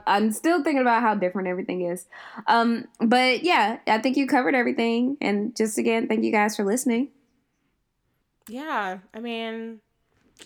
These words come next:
Speaker 2: this is fun, right? <laughs>
Speaker 1: Yeah.
Speaker 2: No matter how chaotic. And of course, you know, if you're home for long periods of time, you need a, c-, you know,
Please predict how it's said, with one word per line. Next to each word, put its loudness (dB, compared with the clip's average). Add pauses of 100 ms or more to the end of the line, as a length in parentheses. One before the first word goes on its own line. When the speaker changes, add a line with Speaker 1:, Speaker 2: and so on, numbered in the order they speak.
(140)
Speaker 2:
this -12
is -10
fun, -14
right? -14
<laughs> 4 (880)
Speaker 1:
Yeah. 4
Speaker 2:
No 2
matter 4
how 8
chaotic. 2 (280)
And -6
of -6
course, -4
you -12
know, -4
if -8
you're -8
home -6 (260)
for -10
long -6
periods -12
of -10
time, -10
you -8
need -6
a, -10
c-, -20
you -12
know, -20